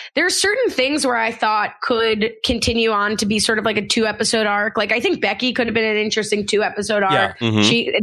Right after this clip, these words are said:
Speaker 1: it wraps up so quickly. John Hamm and Cheryl, when Cheryl turned the corner, I got, like, nauseous. I totally thought they were gonna start dating. Like,
Speaker 2: Yes.
Speaker 1: he was, but,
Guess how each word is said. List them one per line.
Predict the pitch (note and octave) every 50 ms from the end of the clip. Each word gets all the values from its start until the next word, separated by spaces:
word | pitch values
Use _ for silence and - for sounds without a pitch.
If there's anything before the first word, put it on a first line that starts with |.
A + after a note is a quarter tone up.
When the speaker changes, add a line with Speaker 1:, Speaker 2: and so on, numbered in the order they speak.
| G3+ G3+ -
Speaker 1:
it | B3 A#3+ - D4+ D4+ A#3 C#4+
wraps | D4 D4+ D#4+ - -
up | C#4+ A#3
so | - C#4 B3+
quickly. | B3 - B3+ B3 B3 B3 B3 A#3+ A#3 - - - - _ _ -
John | D4+ D#4+ F#4 G4+ A#4 G#4+
Hamm | G4+ F4+
and | D#4+ C4+
Cheryl, | - D4 C#4 D4 D4+ C#4+ B3+ A3+ A3+
when | A3 A3
Cheryl | G#3+ - B3+ C#4 D#4 D#4 D#4
turned | - D4 D4 C#4
the | B3 A#3
corner, | - - A#3+ B3 A#3+ A3+ G3
I | F#3+ G#3
got, | A#3 A#3 E3+ F3
like, | G#3+ G3+
nauseous. | G#3+ G3+ G3 G#3+ A3+ - G#3 F#3+ - -
I | G3+ G#3+
totally | G#3 - A3 A3 A3 A3+ A3 A3+
thought | A3 A3 G#3 G3+ - G#3 G3+
they | F#3+ G3
were | G#3 G#3+
gonna | G3+ G#3 G3+ G#3
start | G3+ - A3+ G3+ G3 F#3+ - -
dating. | G#3+ G3 F#3+ G3 G3 G3 - -
Like, | F#3+ B3
Speaker 2:
Yes. | D#4 F4 F4+ - - - - - -
Speaker 1:
he | B3 A#3+ A#3+
was, | A#3 A#3 - - - _ _ - C4+ B3 -
but, | - G#3